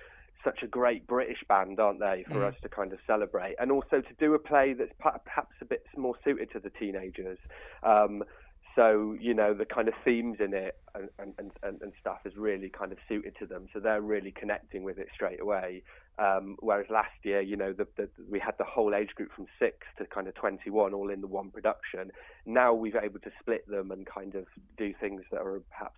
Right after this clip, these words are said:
Speaker 1: a bit more appropriate. And, but it's, it's an absolutely fantastic musical and, and we're just loving it at the moment.
Speaker 2: Uh, brilliant tunes adapted for the stage to tell the story, and, uh, a great experience for all who are involved. Uh, your older ones are gonna be playing the adults in it, and then you've got the, uh, the youngsters,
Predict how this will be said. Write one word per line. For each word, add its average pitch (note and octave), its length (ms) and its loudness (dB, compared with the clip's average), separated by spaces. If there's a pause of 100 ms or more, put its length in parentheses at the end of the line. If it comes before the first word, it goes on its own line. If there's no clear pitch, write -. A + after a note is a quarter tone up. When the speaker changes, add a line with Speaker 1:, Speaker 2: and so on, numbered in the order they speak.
Speaker 1:
a - 20 -14
bit - 180 -12
more G2 160 -10
appropriate. G2 560 -4
And, A#2+ 140 -6
but A#2 120 -2
it's, - 100 -10 (160)
it's B2+ 140 -4
an A2 100 -10
absolutely G2 560 -2
fantastic - 640 -6
musical F#2+ 500 -10
and, F#2+ 140 -14
and G2+ 120 -10
we're G2+ 60 -6
just F#2+ 180 -14
loving G2+ 360 -4
it G2 100 -12
at - 80 -14
the F#2 80 -12
moment. F#2+ 420 -12
Speaker 2:
Uh, D#3+ 120 -8
brilliant G3 340 4
tunes E3+ 500 2
adapted D#3 640 0
for C#3+ 380 0
the C3+ 80 -8
stage C#3 480 2
to C#3 80 -8
tell D3 340 -2
the A#2+ 120 -4
story, B2 440 4 (300)
and, C#3+ 340 4
uh, D3 280 4
a C#3+ 100 0 (120)
great E3+ 340 2
experience C#3+ 500 -4
for C3+ 120 -6
all C3 120 0
who B2+ 140 -2
are A#2+ 40 -2
involved. D#3 380 2 (220)
Uh, C#3 200 6
your C#3 160 4
older F3 200 6
ones D#3+ 260 2
are C#3+ 60 -2
gonna C#3 120 -4
be C3+ 80 -4
playing C3+ 300 2
the C3 120 4
adults D#3+ 360 2
in D#3+ 100 0
it, D#3 100 2
and C#3+ 200 -4
then C#3+ 140 0
you've C3+ 160 -2
got C#3 280 2
the, C3+ 220 0
uh, C#3 60 -2
the C3 100 -4
youngsters, D3+ 560 -2